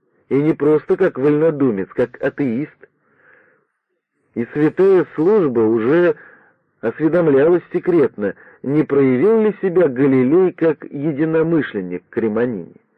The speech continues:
Люди, которые и смотреть не хотят, позднее тоже встречались, спустя и годы, и даже века. И что там богословы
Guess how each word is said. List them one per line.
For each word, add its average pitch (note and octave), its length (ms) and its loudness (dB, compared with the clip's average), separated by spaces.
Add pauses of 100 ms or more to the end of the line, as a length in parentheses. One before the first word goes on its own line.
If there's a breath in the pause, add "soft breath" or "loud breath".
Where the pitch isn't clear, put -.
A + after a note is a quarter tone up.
(1000)
Люди, C3 520 0
которые A#2+ 640 0
и G#2 120 -12
смотреть B2 560 -4
не G#2+ 140 -8
хотят, F#2 500 -8 (640)
позднее C#3 420 0
тоже C3 300 -2
встречались, F2+ 680 -10 (800)
спустя A#2+ 480 -2
и A2+ 240 -8
годы, D3 580 -4 (480)
и C#3 100 -6
даже C3 340 0
века. - 460 -12 (2500)
И A#2 140 -2
что A3 300 -2
там F3 400 -2
богословы C3 1000 0